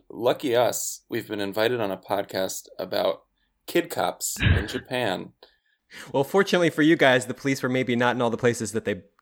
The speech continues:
Speaker 3: potentially should have been in these episodes, so. <laughs>
Speaker 2: This genre has a weird relationship to the police, and this show especially does.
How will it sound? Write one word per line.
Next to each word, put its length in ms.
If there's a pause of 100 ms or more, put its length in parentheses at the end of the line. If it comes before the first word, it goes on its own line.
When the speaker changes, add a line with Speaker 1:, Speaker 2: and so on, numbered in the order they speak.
(200)
Speaker 3:
potentially 420
should 200
have 120
been 180
in 140
these 160
episodes, 600
so. 280 (320)
<laughs> 480 (800)
Speaker 2:
This 280
genre 720 (160)
has 260
a 80
weird 180
relationship 480
to 80
the 100
police, 360
and 100
this 120
show 320
especially 720
does. 540